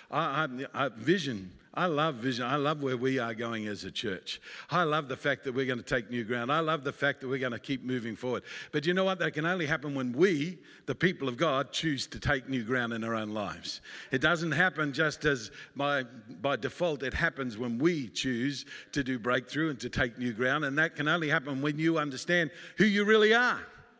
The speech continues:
Can't happen until we, we get in agreement with God and begin to believe what he says and begin to live as he says and begin to do as he says. And then together we can see breakthrough in our own lives. But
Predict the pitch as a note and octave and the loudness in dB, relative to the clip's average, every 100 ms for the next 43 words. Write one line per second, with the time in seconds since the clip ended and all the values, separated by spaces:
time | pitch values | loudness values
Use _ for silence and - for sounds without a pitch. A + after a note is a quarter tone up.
0 | _ _ _ _ - _ _ _ _ - | _ _ _ _ -20 _ _ _ _ 2
1 | G#3 A#3 D3+ G#3+ F3+ D3+ C#3 C#3+ F3+ F3 | 4 2 2 2 2 0 0 0 2 2
2 | G#3+ E3 - - - A3 F#3 A2+ A2+ F#3+ | 0 -4 -8 -8 2 2 2 -6 2 4
3 | F3+ D#3 F3+ F3 D#3 B2 A#2+ G3+ G#3 E3 | 4 2 2 2 0 -4 2 4 4 0
4 | D3+ - - C#3+ D3 E3+ D3+ C3 D#3+ E3+ | -4 -16 -6 -2 0 0 0 -2 0 0
5 | C#3+ C3 A3 B3+ F3+ E3+ E3+ C#3+ C#3+ E3 | 0 0 2 2 0 0 0 0 2 2
6 | D3 D3 E3 D3 C#3 F#3 A#3+ G3 E3+ F3 | 2 2 2 2 0 0 0 2 2 2
7 | F3 E3 F#3 D#3+ E3 C#3 G#3 F#3+ - - | 0 -2 -2 -2 -6 -2 0 -2 -6 -12
8 | - B2+ - C3 A#2 C#3 C#3 C3 - - | -6 -2 0 -2 0 0 0 -4 -14 -4
9 | C3 C3 C#3+ - B2 F3 D#3 C#3 C#3 A#2+ | -2 0 -2 -6 4 4 4 0 -4 -4
10 | A#2+ C3+ G#2 B2 B2 - C3 A#2 A#2+ A#2+ | -6 -6 -2 -2 -2 -2 -2 0 0 -2
11 | A2+ A#2 B2+ B2+ D3 A#2+ B2+ | -4 -4 -2 0 -2 0 -2